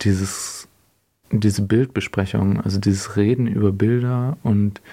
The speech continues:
ja, dieses Umfeld zu sehen, wie andere an Aufgaben rangehen und wie andere Bilder denken und Strecken denken und so. Das, das hat mich eigentlich immer so, also das hat mich, glaub ich, nachhaltig geprägt, diese,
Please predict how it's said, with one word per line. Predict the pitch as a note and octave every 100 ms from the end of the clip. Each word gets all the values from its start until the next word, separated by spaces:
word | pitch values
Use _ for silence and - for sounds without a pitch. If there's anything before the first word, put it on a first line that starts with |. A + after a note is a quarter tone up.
| - - - _
ja, | A2 G#2
dieses | G#2+ G2+
Umfeld | - A#2 B2+ A2 -
zu | G#2
sehen, | G2 G#2 G#2+ A2 G#2+
wie | G#2 -
andere | G#2+ A#2 A2 -
an | G2+
Aufgaben | A2+ - G#2+ G#2
rangehen | G2 G2+ G#2+ G#2 G2+ G#2 G#2
und | - F#2+ G2 - - - - - _ -
wie | A2
andere | - A2 A2 G2+ G2+ G2+ G2+ G#2+ - - -
Bilder | G#2+ G#2+ G#2+
denken | G#2 G#2+ A2 G#2 G#2+ G#2 A2+ -
und | G#2
Strecken | G2 - - -
denken | A2 G#2 G#2 A2+
und | G#2 G2
so. | A2+ G2+ G2+ - - - - - _
Das, | - G2+ - - - - _ _ _ _ _ _ _
das | A#2 G2+ G#2
hat | A2 G#2
mich | G#2 A2
eigentlich | G#2+ G#2+ G2 G2
immer | A2 G2+ G2+
so, | G#2 - - - - _ _ _ _ -
also | A2+ F#2+
das | A2 -
hat | G#2+
mich, | G2+
glaub | A#2
ich, | G2+
nachhaltig | G#2 G2 G#2+ G2+
geprägt, | - - - G#2 -
diese, | G#2 G2+ G2+ G#2 G2+